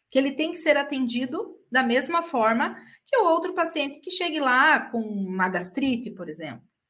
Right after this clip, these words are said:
Isso eu falo numa, numa upa, né? Então, "Ah, ele é só um bêbado". Essas expressões a gente escuta muito, né? "Ele é só um bêbado". E a gente fala, "Não, ele é um paciente dependente de álcool",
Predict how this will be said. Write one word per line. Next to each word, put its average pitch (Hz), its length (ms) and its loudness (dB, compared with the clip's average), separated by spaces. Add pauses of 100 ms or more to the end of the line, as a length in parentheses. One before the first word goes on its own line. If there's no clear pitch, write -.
(120)
Isso 202 200 -4
eu 226 40 -4
falo 233 280 -2
numa, 202 380 -2 (320)
numa 185 200 0
upa, 226 500 -2 (480)
né? 196 300 -2
Então, 202 520 -6 (260)
"Ah, 302 380 6
ele 269 260 0
é 277 220 0
só 277 240 0
um 294 80 -6
bêbado". 208 560 -2 (240)
Essas 196 320 -6
expressões 202 600 -6
a 220 60 -6
gente 190 260 -8
escuta 175 420 -8
muito, 170 440 -16 (240)
né? 185 340 -4
"Ele 160 100 -6
é 180 60 -4
só 196 160 -2
um 220 160 -2
bêbado". 196 560 2 (400)
E 208 120 4
a 196 60 8
gente 196 220 0
fala, 202 240 -4
"Não, 196 480 0 (260)
ele 180 360 -6
é 170 120 -4
um 180 100 -8
paciente 190 360 -6
dependente 196 580 -6
de 185 120 -10
álcool", 143 360 -10